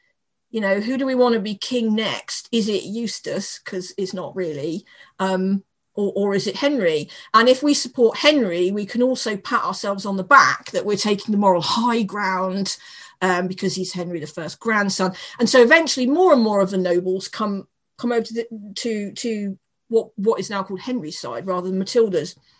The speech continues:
Um, and in, I think it was eleven fifty-three, there was just a standoff where Henry's forces and Stephen's forces came face to face, and the nobles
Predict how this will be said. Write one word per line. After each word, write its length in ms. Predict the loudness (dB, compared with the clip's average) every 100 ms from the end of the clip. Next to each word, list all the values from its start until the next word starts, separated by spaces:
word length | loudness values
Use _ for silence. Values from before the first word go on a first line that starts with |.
| _ -20 -20 -20 -20 -20 _ 6
Um, 300 | 6 6 6
and 380 | 6 6 2 4
in, 460 | 6 6 6 2 0
I 60 |
think 120 | -6
it 60 | -10
was 100 | -6
eleven 640 | -4 -2 -2 -2 -2 -4
fifty-three, 1000 | -4 -8 -8 -6 -6 -4 -2 0 -2 -6 -12 -20 -6 4
there 120 | 6
was 180 | 6 4
just 280 | 0 0
a 40 | 0
standoff 1080 | -2 0 4 4 4 2 0 -2 -6 -20 -10
where 540 | 0 4 6 6 2 -6 _
Henry's 560 | -8 -4 -2 -2 -4 -6
forces 840 | -8 -6 -6 -6 -6 -4 -4 -6 -14 _ -14
and 100 | -12
Stephen's 560 | -10 -6 -4 -4 -6
forces 520 | -4 -4 -2 -4 -8 -8
came 240 | -8 -6
face 280 | -4 -6 -6
to 80 | -8
face, 320 | -6 -6 -2
and 80 | -2
the 60 |
nobles 500 | 2 2 0 -4 -6